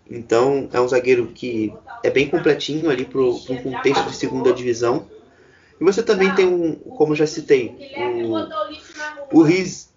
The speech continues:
pelo outro lado, também ajudando bastante na marcação. E o seu meio, que é um meio que, assim,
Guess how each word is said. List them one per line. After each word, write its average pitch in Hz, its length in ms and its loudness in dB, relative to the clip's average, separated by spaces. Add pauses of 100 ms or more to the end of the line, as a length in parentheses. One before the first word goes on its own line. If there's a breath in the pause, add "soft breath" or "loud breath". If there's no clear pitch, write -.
pelo 139 180 2
outro 143 240 2
lado, 147 400 2 (140)
também 147 240 0
ajudando 151 340 -4
bastante 143 460 -4
na 151 80 -4
marcação. 156 560 -4 (260 loud breath)
E 254 60 -10
o 269 40 -6
seu 311 220 0
meio, 226 300 4
que - 80 -4
é 180 40 0
um 175 60 -2
meio 180 260 2
que, 214 120 -2
assim, 185 340 -4